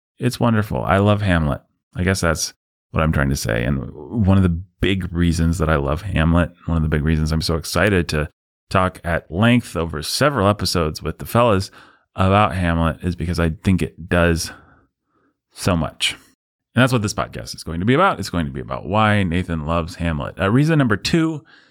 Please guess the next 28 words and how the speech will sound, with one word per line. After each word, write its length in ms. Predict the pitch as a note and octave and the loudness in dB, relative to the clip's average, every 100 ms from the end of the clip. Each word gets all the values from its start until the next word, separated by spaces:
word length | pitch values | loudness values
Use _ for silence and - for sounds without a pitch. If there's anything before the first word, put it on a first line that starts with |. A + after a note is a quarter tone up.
| _ _ - | _ _ -8
that 180 | G#2+ G2+ | 0 2
I 140 | G2 | 2
love 240 | F#2+ F#2 | 2 -2
Hamlet, 480 | - F#2 F2+ F2+ F2+ - | -2 -2 0 0 -2 -6
and 140 | F2+ | -4
reason 220 | F#2 F2+ | -2 -2
number 160 | E2+ E2 | -2 -2
two 180 | - D#2+ | -2 -4
that 160 | D#2+ | -4
you 280 | - D#2 G2+ | -4 0 0
should 340 | G2 F#2 F2 D#2 | 0 0 0 -2
love 260 | C#2+ D#2 | -6 -6
Hamlet. 500 | - D#2 F2+ F#2 F2+ - _ _ _ _ | -2 0 2 0 -2 -6 _ _ _ _
<sighs> 140 | - - - - | 2 2 0 -2
Well, 80 | G#3+ | 2
I 80 | F3+ | 4
don't 120 | F#3 | 4
know. 80 | D3+ | 4
Maybe 160 | C3 | 2
this 160 | C#3 C3 | 2 2
is 80 | G#2+ | 2
a 80 | F2+ | 2
personal 340 | G2+ G#2+ F2+ | 2 2 2
reason. 320 | E2+ F2 G#2 | 2 4 4
I, 540 | G2+ E2 D#2 D#2+ D#2 D#2+ | 2 0 -4 -2 0 2
I, 80 | |
I 40 | G#2 | 2
think 240 | A#2 A2 | 2 0